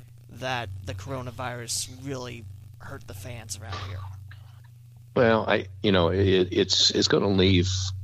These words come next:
Speaker 2: players, coaches, fans, everyone, um, wondering what if. Um,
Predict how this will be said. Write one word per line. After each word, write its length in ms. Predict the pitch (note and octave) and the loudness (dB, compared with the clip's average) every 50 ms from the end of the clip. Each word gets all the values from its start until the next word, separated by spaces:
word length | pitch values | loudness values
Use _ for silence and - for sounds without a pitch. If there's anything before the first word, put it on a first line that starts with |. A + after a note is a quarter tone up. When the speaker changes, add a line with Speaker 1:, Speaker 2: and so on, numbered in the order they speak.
| - - - | -10 -10 -6
Speaker 2:
players, 360 | - - G#2 G2+ F#2+ F#2 F#2 F#2+ | 2 4 6 6 6 6 4 4
coaches, 500 | F#2+ F2+ F2 E2+ - - D2+ C#2+ - - | 4 4 4 4 4 2 2 4 2 2
fans, 480 | - F2 D#2+ D2+ D#2 D2 C#2+ C#2 - | 4 4 4 4 4 4 4 4 4
everyone, 640 | - F#2 E2 D#2 D#2 D2+ C2+ C2+ C2 C2 B1 A#1+ - - - - - - - - - - - - - - | 4 2 2 4 4 2 4 4 2 2 2 0 -4 -6 -8 -8 -10 -12 -12 -14 -16 -18 -18 -18 -6 -2
um, 400 | C#2+ C#2 C#2 C2+ C2+ C2 A#1+ - - - - - | 0 2 4 4 2 2 0 -2 -4 -8 -10 -6
wondering 560 | - - D#2+ D#2+ D#2+ E2 D2+ D2+ D2 C#2+ C2 | -2 2 2 4 4 4 4 4 2 2 4
what 240 | C2 C#2+ C#2 C2 - | 4 4 4 4 4
if. 380 | - - - - - - - - - - - - - - - - - - - - - - - - - - | 4 2 2 -2 -6 -8 -8 -8 -10 -14 -18 -18 -20 -20 -20 -20 -20 -20 -20 -20 -20 -20 -20 -18 -4 -2
Um, 520 | C2+ C2 B1+ A#1+ A#1 A1+ A1+ G1+ - - | 0 2 2 2 2 0 0 -4 -6 -10